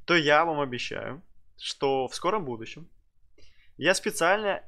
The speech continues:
экспериментально создам аккаунт,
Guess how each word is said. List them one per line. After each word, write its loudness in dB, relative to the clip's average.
экспериментально 0
создам -2
аккаунт, -10